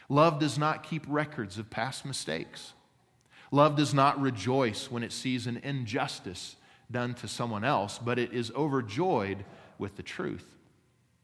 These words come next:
Love protects and covers others from exposure. Love strains forward to believe the very best in every situation. Love always expects the best in others and for others.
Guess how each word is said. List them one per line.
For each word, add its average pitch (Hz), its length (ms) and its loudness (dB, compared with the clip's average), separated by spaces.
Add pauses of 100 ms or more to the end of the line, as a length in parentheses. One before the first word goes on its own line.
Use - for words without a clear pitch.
(260)
Love 151 300 4
protects - 560 -2
and 127 140 -6
covers 139 480 -2
others 117 480 0 (400)
from 117 200 -4
exposure. 107 680 -4 (1000)
Love 143 320 6
strains 165 680 0
forward 110 580 0
to 127 120 -4
believe 117 360 2
the 117 80 0
very 127 460 0
best 101 440 -2
in 101 100 -6
every 98 200 -4
situation. 98 800 -8 (920)
Love 127 260 2
always 143 460 4
expects - 540 -4
the 143 140 -2
best 127 420 -2
in 113 100 -4
others 120 380 -2
and 139 120 -8
for 143 280 -2
others. 92 480 -6